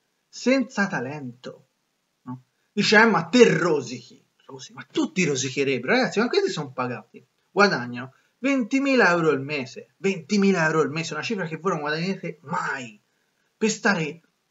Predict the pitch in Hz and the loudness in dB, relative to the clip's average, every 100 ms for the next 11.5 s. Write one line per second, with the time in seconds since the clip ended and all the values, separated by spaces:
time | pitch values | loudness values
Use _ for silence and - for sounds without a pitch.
0 | _ _ - 165 147 139 175 190 208 196 | _ _ -6 -4 -4 -4 -4 0 0 0
1 | 175 156 170 - 165 165 160 156 156 165 | -2 -2 -4 -2 -2 0 -2 -4 -6 0
2 | 185 190 165 131 139 135 143 165 156 147 | 2 2 -2 -2 -2 -2 0 0 0 -2
3 | 156 151 165 139 127 135 120 110 101 - | -6 -6 -6 -8 -8 -8 -8 -6 -8 -12
4 | - - 131 - 202 254 262 285 294 - | -18 -18 -16 -8 -4 -2 -2 -2 -2 -6
5 | - 220 - 135 180 453 480 370 127 127 | -20 -20 -12 -8 4 4 6 0 -2 -8
6 | - 98 - _ _ _ _ _ _ _ | -14 -16 -18 _ _ _ _ _ _ _
7 | _ _ _ 294 427 381 202 131 127 - | _ _ _ 0 2 2 -2 -6 -12 -18
8 | - _ _ _ _ - 180 170 - - | -20 _ _ _ _ -10 -8 -6 -8 -10
9 | - - _ _ _ _ _ _ _ _ | -14 -20 _ _ _ _ _ _ _ _
10 | 202 180 95 _ _ _ _ _ _ - | 0 0 -6 _ _ _ _ _ _ -4
11 | 165 135 131 123 123 | -4 -4 -8 -8 -14